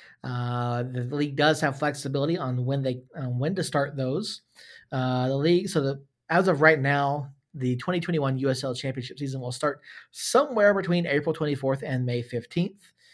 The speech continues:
Um, now, the other bit that came out of that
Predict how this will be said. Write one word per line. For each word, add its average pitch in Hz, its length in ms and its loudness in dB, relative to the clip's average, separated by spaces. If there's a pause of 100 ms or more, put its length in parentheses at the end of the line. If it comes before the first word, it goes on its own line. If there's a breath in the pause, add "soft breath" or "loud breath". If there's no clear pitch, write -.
(240 soft breath)
Um, 123 560 -2 (240)
now, 139 240 2
the 143 80 4
other 156 220 4
bit 156 300 0
that 165 120 -10
came 139 280 -2
out 143 200 0
of 117 280 -2
that 139 460 0